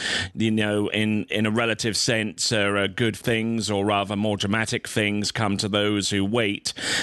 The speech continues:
And, uh, with that in mind, uh, I'm actually, uh, interviewing, uh, my good friend from Italy, the organizer of the San Gervasio Pro-Am, along with his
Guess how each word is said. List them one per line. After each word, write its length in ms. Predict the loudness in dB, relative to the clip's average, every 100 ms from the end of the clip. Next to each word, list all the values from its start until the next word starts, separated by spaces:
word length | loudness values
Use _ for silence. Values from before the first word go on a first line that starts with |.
| -4
And, 640 | -2 0 2 0 0 0 2
uh, 80 | 2
with 240 | 0 0
that 220 | 0 0
in 160 | 0 0
mind, 600 | 2 2 0 0 -2 -2
uh, 440 | 0 2 2 2 0
I'm 400 | 0 0 2 0 0
actually, 680 | -2 0 0 0 2 2 0
uh, 140 | 0 0
interviewing, 760 | 0 0 0 2 2 0 0
uh, 160 | 0 0
my 200 | 0 0
good 240 | -2 -2
friend 280 | -2 -2 -2
from 200 | 0 0
Italy, 420 | 0 0 2 0
the 220 | 2 2
organizer 580 | 2 0 -2 0 0 -2
of 40 | -2
the 60 |
San 280 | 0 0 0
Gervasio 540 | 0 0 0 0 -2
Pro-Am, 420 | 0 0 2 0 0
along 320 | 0 0 0
with 160 | 0
his 260 | 0 0